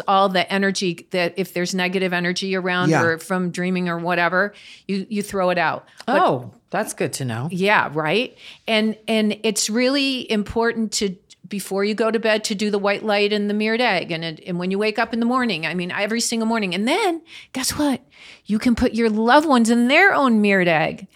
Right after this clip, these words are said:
Speaker 2: Right.
Speaker 1: And so you can go, "Okay, I'm worried about my sister. I'm worried about whoever, and you, your dog or whatever," and you put them in their own mirrored egg. And it, it just makes you feel really, really balanced and good.
Speaker 2: Yeah. What about the, what about, um,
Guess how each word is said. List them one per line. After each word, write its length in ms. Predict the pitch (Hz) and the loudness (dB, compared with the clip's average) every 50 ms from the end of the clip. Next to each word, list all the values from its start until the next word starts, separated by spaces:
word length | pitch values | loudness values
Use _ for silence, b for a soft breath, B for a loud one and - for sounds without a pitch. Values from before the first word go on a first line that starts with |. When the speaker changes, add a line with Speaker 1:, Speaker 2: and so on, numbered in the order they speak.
| B B | B B
Speaker 2:
Right. 200 | 139 123 117 - | -2 -2 0 2
Speaker 1:
And 120 | 226 226 233 | 2 2 2
so 200 | - - 254 233 | 2 2 2 4
you 160 | 240 240 240 | 4 2 2
can 160 | 240 247 240 | 0 0 0
go, 240 | 247 247 240 233 - - | 0 0 0 -2 -2 -4
"Okay, 360 | 254 262 - - 285 277 262 | -4 -4 -4 -4 -4 -2 -2
I'm 160 | 254 233 233 | 0 0 0
worried 220 | 240 247 262 240 | 0 0 0 -2
about 380 | 262 240 247 247 247 233 - - | -2 -2 -2 -2 -2 -2 -2 -2
my 140 | 233 240 247 | -2 -2 -2
sister. 400 | 240 - 269 262 - - 226 208 | -2 -2 -4 -4 -4 -4 -4 -2
I'm 140 | 196 196 202 | -2 -2 0
worried 200 | 214 226 240 247 | 0 0 0 0
about 480 | 247 214 233 226 226 226 226 220 - _ B B B B B B B B B | 0 0 2 2 2 2 0 -2 -8 _ B B B B B B B B B
whoever, 460 | - 262 254 247 254 247 208 185 175 | -6 -2 0 0 2 2 2 2 2
and 240 | 170 170 185 - - | 2 0 -2 -4 -6
you, 200 | 196 196 202 208 - | -6 -4 -4 -4 -6
your 220 | - 196 190 208 214 | -8 -6 -4 -4 -2
dog 380 | 208 269 262 233 185 165 165 | 0 0 2 2 2 2 2
or 60 | 190 190 | 0 -2
whatever," 340 | 208 - - 247 247 240 | 0 0 0 0 0 0
and 100 | 220 208 | 0 -2
you 80 | 214 214 | -2 -4
put 260 | 214 - 285 269 - | -4 -6 -8 -6 -4
them 180 | - 302 330 359 | -4 -2 -2 0
in 80 | 349 294 | 0 0
their 160 | 233 214 208 | 0 0 0
own 180 | 196 202 202 196 | 0 2 2 2
mirrored 260 | 190 185 180 175 175 | 2 0 0 0 0
egg. 300 | 156 160 156 156 - - | 0 0 -2 -2 -4 -4
And 140 | 214 214 220 | -4 -2 -2
it, 240 | 220 214 214 - - B B B B B B B B - | -2 -4 -6 -10 -12 B B B B B B B B -10
it 100 | 240 - | -6 -6
just 180 | 311 302 - 302 | -4 -4 -2 -2
makes 260 | 294 302 302 - - | -4 -2 -2 -4 -4
you 60 | 285 | -4
feel 360 | 277 - 294 285 294 277 254 | -4 -4 -4 -2 -2 -2 -2
really, 420 | 208 208 220 247 269 277 277 269 254 | -2 -4 -4 -2 -2 0 0 -2 -2
really 260 | 254 254 247 254 240 | -2 -2 -2 -2 -2
balanced 540 | - 226 220 226 233 240 240 240 - - - | -2 -2 -2 -2 0 -2 -2 -2 -4 -4 -2
and 160 | 226 220 185 | -2 0 0
good. 440 | 165 170 220 254 208 117 - - - - | 0 -2 -2 -2 -4 -4 -6 -10 -12 -6
Speaker 2:
Yeah. 200 | 175 180 156 - B B B B - | -4 -4 -4 -4 B B B B 0
What 200 | 277 403 494 523 | 4 6 6 6
about 260 | - 427 254 - - | 6 6 4 2 2
the, 120 | - 240 220 | -4 -4 0
what 160 | 247 269 277 | 2 2 2
about, 460 | 302 254 269 247 226 226 233 - - | 4 4 4 4 4 2 0 0 0
um, 400 | 202 185 180 180 175 170 165 - | 2 2 2 2 0 -2 -4 -6